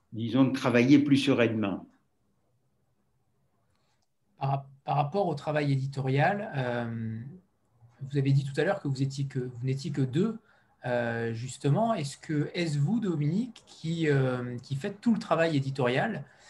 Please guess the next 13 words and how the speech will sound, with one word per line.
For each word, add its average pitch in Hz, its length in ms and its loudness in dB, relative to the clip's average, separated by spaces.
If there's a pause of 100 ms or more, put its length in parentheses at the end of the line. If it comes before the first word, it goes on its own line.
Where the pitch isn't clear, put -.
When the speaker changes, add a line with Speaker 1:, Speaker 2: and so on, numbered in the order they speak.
(240)
Speaker 2:
Euh, 123 480 -2 (240)
est-ce 175 220 -6
que 208 120 -2
vous 165 180 0
recevez 151 340 0
énormément 151 400 2
de 151 60 -2
manuscrits ? 143 520 2
Comment 165 280 -2
se 151 160 -6
fait 175 240 0
le 139 140 2
choix ? 165 540 -2